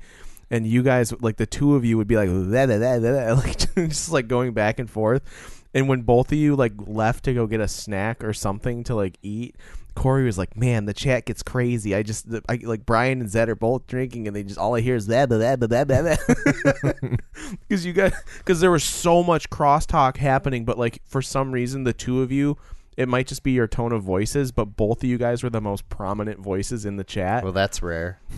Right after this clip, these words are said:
Speaker 1: But it was,
Speaker 2: <laughs>
Speaker 1: but it was so funny to hear, ev-, like,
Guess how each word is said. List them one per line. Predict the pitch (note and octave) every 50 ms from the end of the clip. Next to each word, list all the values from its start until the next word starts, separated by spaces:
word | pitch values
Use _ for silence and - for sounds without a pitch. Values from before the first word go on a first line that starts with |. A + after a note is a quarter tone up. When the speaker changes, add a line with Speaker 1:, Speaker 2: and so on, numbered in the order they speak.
| -
Speaker 1:
But | D3+ C#3+ D3
it | D3+ D3+
was, | D3 D3+ C#3 - - - E3 -
Speaker 2:
<laughs> | - - - -
Speaker 1:
but | C3+ D#3+ E3+ E3+
it | E3
was | D#3 D3+ -
so | - - - - C#3+ C#3 C#3 D3+ D3+
funny | C#3+ - - C3+ B2 B2 B2+ C3+ C3+
to | B2+ - B2+
hear, | A2+ B2+ B2+ B2 B2 B2 A2+
ev-, | G2+ A2+ A2+ -
like, | B2+ C3 B2+ A#2+